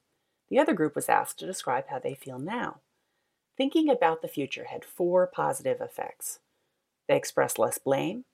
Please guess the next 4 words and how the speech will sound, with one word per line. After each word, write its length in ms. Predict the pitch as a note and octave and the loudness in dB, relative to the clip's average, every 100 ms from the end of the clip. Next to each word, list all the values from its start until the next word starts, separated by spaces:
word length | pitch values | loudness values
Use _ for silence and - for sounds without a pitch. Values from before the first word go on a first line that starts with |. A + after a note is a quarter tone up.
| _ _ _ _ _ _ | _ _ _ _ _ _
They 140 | D3 | 2
expressed 480 | C3+ - - C#3 - | 4 2 0 0 -2
more 180 | C#3+ D#3+ | -4 -4
forgiveness. 720 | G#3+ A3 D3 B2+ C3 - - | -4 -2 -2 -2 -8 -10 -14